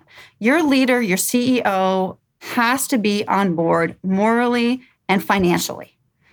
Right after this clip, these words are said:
That is number one. They also have to be able to speak with their own voice on diversity. So they may have a chief diversity officer, and that's great.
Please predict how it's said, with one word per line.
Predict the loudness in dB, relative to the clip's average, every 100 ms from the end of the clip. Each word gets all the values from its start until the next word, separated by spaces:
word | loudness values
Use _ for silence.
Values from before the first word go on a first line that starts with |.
| _
That | -2 0
is | 2
number | 2 4 4 2
one. | 2 2 2
They | 0
also | 0 0 0 0 0
have | 0 0
to | -2
be | 0
able | 0
to | -2
speak | -4 -4 -2 -2
with | 0
their | 0 2
own | 2 2 2
voice | 0 2 0 -2 -6 -8 -16 -20 _ -2
on | 0 2 2 0 -2 -4
diversity. | 0 0 -2
So | -2 0
they | 2
may | 2 2 2
have | 0 0 0
a |
chief | -4 -2 -2 -2
diversity | -2 0 2 0
officer, | 0 -2 0 0
and | 2
that's | 0 0
great. | -2 0 0 -2 -6